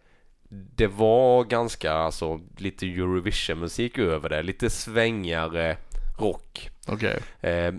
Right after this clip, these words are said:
Speaker 1: men jag tyckte de gjorde en bra show. Alltså, det
Speaker 2: Aha.
Speaker 1: var snyggt. De hade, det var magdansös. Det blev många karlar i publiken väldigt glada.
Speaker 2: <laughs>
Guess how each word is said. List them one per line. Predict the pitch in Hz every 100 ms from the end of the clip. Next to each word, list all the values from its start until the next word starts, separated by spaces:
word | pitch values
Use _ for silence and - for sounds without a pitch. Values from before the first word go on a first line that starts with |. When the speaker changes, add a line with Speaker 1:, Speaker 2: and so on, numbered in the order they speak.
| -
Speaker 1:
men | 135
jag | 233 -
tyckte | 104 175
de |
gjorde | 151 147
en | 143 156 139
bra | 147 95
show. | - 82 143 -
Alltså, | 113 -
det | 120
Speaker 2:
Aha. | 117 113
Speaker 1:
var | 113
snyggt. | - 127 -
De | 101
hade, | 104 104 98 98
det | 101 101 107 107
var | 104 107
magdansös. | 101 113 104 90 87 92 101 120 - - - _ - - -
Det | 95
blev | 104
många | 117 110 113 110 - -
karlar | - 127 123 120
i | 117
publiken | 123 127 123 - 120 123
väldigt | 123 120 113
glada. | 120 117 127 - -
Speaker 2:
<laughs> | 107